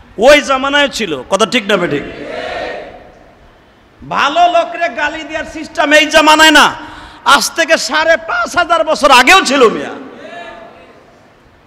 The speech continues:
ইব্রাহিম আলাইহিস সালামের গলায় দিয়ে দিলেন মালা,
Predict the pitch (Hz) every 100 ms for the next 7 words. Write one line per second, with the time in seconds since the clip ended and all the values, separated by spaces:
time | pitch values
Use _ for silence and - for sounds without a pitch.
0 | - _ _ _ _ _ _ _ - 214
1 | 269 277 285 285 277 285 277 254 269 269
2 | 226 269 226 262 254 247 254 233